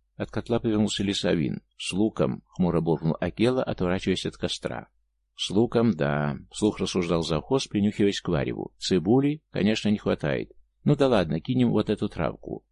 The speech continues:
Чего только едать не приходилось, съедим и это". "Маугли", —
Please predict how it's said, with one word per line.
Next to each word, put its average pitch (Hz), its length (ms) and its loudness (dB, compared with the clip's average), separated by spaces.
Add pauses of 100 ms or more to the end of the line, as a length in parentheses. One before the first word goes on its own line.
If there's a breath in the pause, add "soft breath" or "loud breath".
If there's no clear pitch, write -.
Чего 156 240 2
только 127 260 0
едать 101 380 2
не 85 80 -2
приходилось, 80 600 -2
съедим 101 420 0
и 101 100 0
это". 65 400 -2 (1040)
"Маугли", — 104 920 0